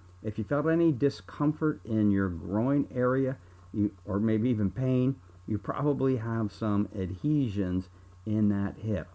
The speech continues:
But you can also compare it and do the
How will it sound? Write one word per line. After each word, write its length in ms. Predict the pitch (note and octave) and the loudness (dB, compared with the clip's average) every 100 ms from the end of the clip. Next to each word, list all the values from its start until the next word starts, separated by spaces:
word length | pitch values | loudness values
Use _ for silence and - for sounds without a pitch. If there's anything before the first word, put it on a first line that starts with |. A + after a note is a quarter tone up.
| - - - | -20 -20 -12
But 140 | - | -8
you 60 | G2 | -4
can 100 | G#2+ | -2
also 480 | A#2 A2+ C3+ B2 - - - | -2 0 0 0 -4 -20 -8
compare 460 | A2 G2 G2 G2+ B2 | -4 -4 0 2 2
it 140 | F#3 - | 2 -4
and 180 | F#2+ | -4
do 220 | F2 G2+ G#2+ | 0 2 2
the 160 | A#2+ | -2